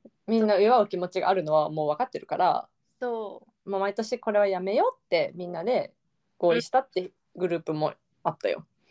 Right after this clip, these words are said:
Speaker 2: うん。ああ、それも効率的ですね。でも会社のそのバレンタインとかもどんどんそうなっていって、昔は多分盛大にやってたやつを、もうどんどんこう、も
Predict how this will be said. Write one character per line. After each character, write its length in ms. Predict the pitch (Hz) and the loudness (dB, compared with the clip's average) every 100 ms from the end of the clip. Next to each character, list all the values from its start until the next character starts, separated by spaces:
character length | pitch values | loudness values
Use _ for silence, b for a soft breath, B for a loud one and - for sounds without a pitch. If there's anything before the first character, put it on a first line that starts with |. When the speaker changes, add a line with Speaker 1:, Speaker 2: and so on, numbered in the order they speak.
| b | b
Speaker 2:
う 40 | 220 | 0
ん。 20 | |
あ 440 | 233 220 208 202 - | 0 0 -4 -10 -12
あ、 100 | 196 | -18
そ 200 | - 262 | -12 -6
れ 220 | 247 247 | -4 -2
も 160 | 240 233 | -2 -6
効 260 | - 254 | -2 2
率 180 | 247 240 | 2 2
的 280 | 262 247 220 | -2 0 -2
で 140 | 226 | -2
す 100 | 220 | -4
ね。 160 | 208 196 | -6 -4
で 80 | 208 | -6
も 80 | 208 | -4
会 300 | - 339 330 | 2 2 4
社 120 | 339 | 2
の 240 | 320 311 | 2 -8
そ 140 | 302 294 | -6 -4
の 180 | 285 | -2
バ 160 | 247 254 | 2 2
レ 140 | 269 | 2
ン 40 | 269 | 0
タ 180 | 302 277 | 2 2
イ 80 | |
ン 80 | 233 | -2
と 100 | 170 | -8
か 160 | - 170 | -14 -12
も 400 | 190 202 180 151 | -6 -4 -6 0
ど 160 | 247 262 | 4 4
ん 80 | |
ど 120 | 190 180 | 2 -4
ん 20 | |
そ 180 | - 220 | -4 -6
う 40 | |
な 120 | 208 | -6
っ 60 | 196 | -8
て 120 | - | -10
い 40 | 156 | -12
っ 60 | _ - | _ -4
て、 320 | 180 156 - _ _ - | -2 -2 -10 _ _ -4
昔 360 | 254 302 320 311 | 2 4 4 2
は 80 | |
多 120 | 311 285 | 2 0
分 140 | 196 | -2
盛 260 | 196 220 220 | 0 0 2
大 180 | 214 214 | -2 -4
に 80 | |
や 80 | 214 | -8
っ 40 | 202 | -8
て 140 | 208 | -6
た 100 | 190 | -6
や 80 | 170 | -8
つ 180 | - 180 | -6 -4
を、 320 | 180 170 - | -2 -4 -10
も 140 | 208 202 | -6 -2
う 40 | |
ど 140 | 202 254 | 4 4
ん 100 | 208 | 4
ど 160 | 190 | -4
ん 80 | 180 | -6
こ 220 | - 170 | -14 -16
う、 20 | 170 | -14
も 300 | 175 170 | -14 -14